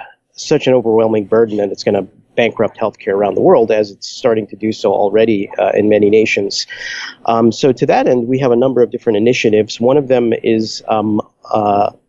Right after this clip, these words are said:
lifespan, uh, dot O R G. So we have a, so we, uh, sorry, so we have a, um, a website where we essentially, um, crowdfund for, uh, research projects that are in, um,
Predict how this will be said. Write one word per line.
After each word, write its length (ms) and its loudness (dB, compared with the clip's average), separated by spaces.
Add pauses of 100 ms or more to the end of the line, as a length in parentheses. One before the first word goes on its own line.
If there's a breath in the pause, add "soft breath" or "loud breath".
(440)
lifespan, 680 0 (180)
uh, 280 0 (100)
dot 220 0
O 100 2
R 120 2
G. 280 -4
So 180 -2
we 120 0
have 160 0
a, 160 2 (480 loud breath)
so 200 0
we, 300 2
uh, 320 2 (160)
sorry, 420 0
so 160 -2
we 80 4
have 160 0
a, 320 0 (140)
um, 280 -4 (460)
a 120 -2
website 680 -2 (200)
where 400 2
we 180 2
essentially, 720 2 (120)
um, 360 0 (840)
crowdfund 600 -2 (320)
for, 440 2
uh, 160 2
research 460 0
projects 460 0
that 120 2
are 120 2
in, 440 2
um, 300 0